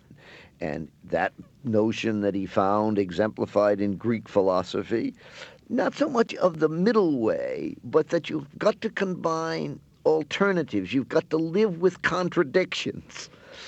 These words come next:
You can't find some fuzzy middle. You've got to learn how to bring together science and religion,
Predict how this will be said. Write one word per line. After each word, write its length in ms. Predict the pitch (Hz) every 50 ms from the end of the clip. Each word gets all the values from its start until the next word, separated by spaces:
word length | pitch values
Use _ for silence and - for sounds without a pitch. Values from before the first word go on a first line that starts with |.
| - - - - - - -
You 120 | 143 135 127
can't 360 | - - 190 220 233 220 -
find 540 | - - - 170 165 160 156 147 143 143 135
some 400 | - 147 139 127 127 131 123 -
fuzzy 640 | - - - - 143 147 143 120 123 139 123 120
middle. 520 | 113 107 98 98 98 120 151 175 185 151
You've 280 | 117 110 117 101 87 113
got 180 | - 156 156 -
to 80 | 160
learn 300 | 151 147 151 147 135 123
how 600 | - - - - - 180 180 175 180 190 196 190 -
to 80 | - 135
bring 460 | 110 104 98 123 151 165 175 185 185
together 640 | 180 139 131 113 101 113 110 113 110 131 143 - - _ _ - - - - - - _ _ - -
science 720 | - - 151 151 151 156 160 160 156 151 147 139 - - -
and 260 | - 135 143 143 139
religion, 600 | 135 131 127 123 123 120 107 95 - 82 65 58